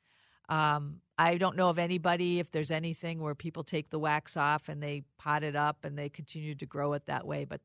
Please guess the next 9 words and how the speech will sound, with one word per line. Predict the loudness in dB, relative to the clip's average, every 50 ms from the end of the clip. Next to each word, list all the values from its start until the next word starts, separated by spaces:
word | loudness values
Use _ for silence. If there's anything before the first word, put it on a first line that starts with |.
| _ -8 -4
but | -2 -2 -2
it's | -2 -4 -6 -6
for | -4 -2 0 0 0
putting | -2 -4 -6 -6 -4 -4 -2
on, | 0 -2 -2 -2
like, | -4 -6 -6 -8
tables | -10 -8 -6 -6 -4 -4 -4 -4 -4 -6 -6 -6 -8 -10 -12 _ _ _ _ _ _ _ _ -6
and, | -4 -2 -2 -2 -2 -4 -4 -4
uh, | -4 -2 -2 -2 -4